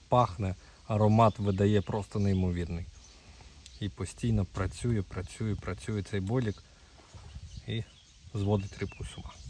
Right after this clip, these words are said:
Тому можете замовляти на нашому сайті, як посилання на наш сайт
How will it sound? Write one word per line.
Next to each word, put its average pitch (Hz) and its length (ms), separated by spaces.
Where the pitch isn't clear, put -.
Тому 143 220
можете 135 340
замовляти 113 500
на 104 100
нашому 98 420
сайті, 170 360
як 101 140
посилання 113 480
на 95 120
наш 92 220
сайт 147 220